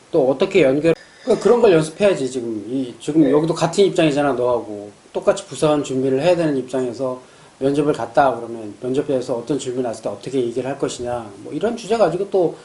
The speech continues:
Speaker 1: 다양하게 이야기도 해보고, 어, 관련된 공부도 해보고. 너도 궁금하지? 왜 부사관 다시 가려고 하는지.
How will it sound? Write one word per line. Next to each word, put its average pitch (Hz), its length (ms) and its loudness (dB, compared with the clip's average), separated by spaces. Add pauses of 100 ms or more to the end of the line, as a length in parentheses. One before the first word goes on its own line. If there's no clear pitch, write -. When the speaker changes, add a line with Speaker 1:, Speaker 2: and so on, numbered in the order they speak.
(220)
Speaker 1:
다양하게 160 420 2
이야기도 147 360 0
해보고, 160 500 -4 (340)
어, - 240 -16 (800)
관련된 156 380 2
공부도 143 320 0
해보고. 143 420 -4 (880)
너도 160 220 0
궁금하지? 165 520 2
왜 131 340 2
부사관 127 440 -6
다시 - 220 -14
가려고 107 240 -12
하는지. 95 240 -20